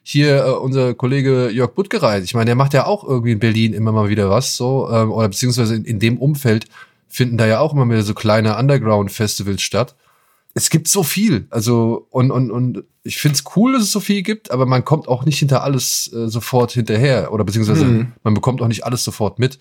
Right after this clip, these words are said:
Speaker 1: Und vom
Speaker 2: Ja.
Speaker 1: Ausland will ich gar nicht erst anfangen, ne? Also ich mein, mein großer Traum ist auch mal, ich möchte einmal gerne schon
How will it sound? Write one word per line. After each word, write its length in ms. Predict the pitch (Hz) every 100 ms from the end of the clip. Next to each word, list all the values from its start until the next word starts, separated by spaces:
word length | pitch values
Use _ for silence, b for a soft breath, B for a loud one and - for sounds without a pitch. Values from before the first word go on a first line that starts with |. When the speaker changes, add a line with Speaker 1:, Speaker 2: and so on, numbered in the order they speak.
| b b b
Speaker 1:
Und 180 | 117 117
vom 160 | 117 117
Speaker 2:
Ja. 60 |
Speaker 1:
Ausland 320 | 123 170 170 131
will 80 |
ich 80 | 131
gar 140 | 135 123
nicht 240 | 117 -
erst 260 | 101 - -
anfangen, 460 | 147 214 110 90
ne? 200 | 90 135
Also 180 | 113 113
ich 140 | 120 131
mein, 200 | 135 117
mein 320 | 104 135 151
großer 340 | 131 151 151
Traum 280 | 139 135 139
ist 100 | 135
auch 160 | 131 165
mal, 240 | 170 - B B B
ich 140 | 107
möchte 260 | 113 127 -
einmal 240 | 120 160
gerne 440 | 139 139 160 165 160 b b
schon 460 | - 123 160 165